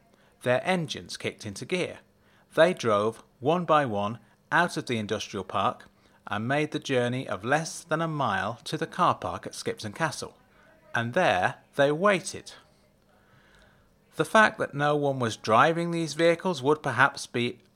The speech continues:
less of a surprise twenty years later. As I write these words, driverless vehicles are yet to become commercially available,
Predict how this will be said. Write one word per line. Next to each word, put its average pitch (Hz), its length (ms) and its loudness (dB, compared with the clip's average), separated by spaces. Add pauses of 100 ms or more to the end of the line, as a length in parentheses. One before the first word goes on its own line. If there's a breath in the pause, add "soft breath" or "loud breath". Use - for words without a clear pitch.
less 113 400 0
of 151 80 -2
a 151 60 -4
surprise 151 580 2
twenty 120 400 -2
years 101 300 -4
later. 139 480 0 (480)
As 151 180 2
I 101 140 4
write 107 260 2
these 110 240 -6
words, 135 480 2 (260 loud breath)
driverless 110 560 4
vehicles 113 500 0
are 101 220 0
yet 113 280 -2
to 113 80 -10
become 104 320 -6
commercially 104 500 -2
available, 131 560 0